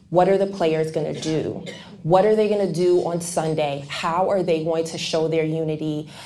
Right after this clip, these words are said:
How are they going to show which side of history they're going to stand on? Not only was I interested to see what the players and how the owners and the N F L was going to handle what President Trump said,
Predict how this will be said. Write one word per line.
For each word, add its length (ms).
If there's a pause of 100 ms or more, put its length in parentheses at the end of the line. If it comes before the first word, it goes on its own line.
How 340
are 120
they 160
going 200
to 120
show 240
which 360
side 260
of 60
history 580
they're 180
going 300
to 100
stand 420
on? 340 (540)
Not 220
only 200
was 160
I 120
interested 500
to 80
see 240
what 300
the 80
players 420
and 100
how 140
the 100
owners 360
and 100
the 60
N 120
F 120
L 160
was 160
going 180
to 120
handle 380
what 260
President 420
Trump 240
said, 560